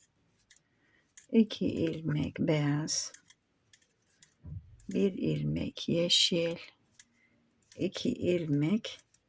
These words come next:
beyaz örüyorum. Şöyle. Üç beyaz, iki yeşil, bir beyaz, iki yeşil, iki beyaz, bir yeşil, iki beyaz ördüm. Diğer şişte de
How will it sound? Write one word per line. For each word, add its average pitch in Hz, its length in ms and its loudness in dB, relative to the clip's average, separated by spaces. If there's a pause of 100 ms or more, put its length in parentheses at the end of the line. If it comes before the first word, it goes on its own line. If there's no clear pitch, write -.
(640)
beyaz 165 540 2
örüyorum. - 580 -6 (840)
Şöyle. 175 840 -4 (2000)
Üç - 340 -2
beyaz, 160 480 0
iki - 280 -6
yeşil, - 600 0
bir 170 220 2
beyaz, - 440 0
iki - 280 -4
yeşil, 156 400 2
iki 170 340 -2
beyaz, 135 480 2
bir 165 140 2
yeşil, 180 440 2 (100)
iki - 260 -2
beyaz - 360 -2
ördüm. - 380 -16 (920)
Diğer 165 180 2
şişte - 580 0
de 190 200 0